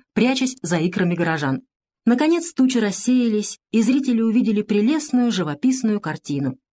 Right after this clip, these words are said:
героя, героиню и слепую девушку на галере в море. Но тут слепая девушка вдруг бросилась головой вниз в волны, к величайшему изумлению всех, кроме героя,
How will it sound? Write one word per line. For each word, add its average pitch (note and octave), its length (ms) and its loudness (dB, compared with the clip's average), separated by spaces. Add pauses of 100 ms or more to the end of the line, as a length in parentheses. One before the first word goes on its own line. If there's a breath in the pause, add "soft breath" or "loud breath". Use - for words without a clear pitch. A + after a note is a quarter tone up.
(160)
героя, F#3+ 600 0 (160)
героиню G3 680 0 (120)
и F3 60 -4
слепую C#4 580 0
девушку F#3 760 -4
на F#3 140 0
галере F3+ 580 0
в D3 120 -8
море. D#3 360 -4 (380)
Но G#3+ 140 4
тут C4 220 0
слепая A3 440 -2
девушка F#3 520 -4 (200)
вдруг G#3 360 0
бросилась G#3+ 640 0
головой G#3+ 420 0
вниз G3+ 420 0
в D3+ 80 -6
волны, F3+ 580 -2 (260)
к - 60 -6
величайшему B3+ 800 2
изумлению G#3+ 560 0
всех, C#3 440 -4 (380)
кроме E4 260 4
героя, D3+ 460 0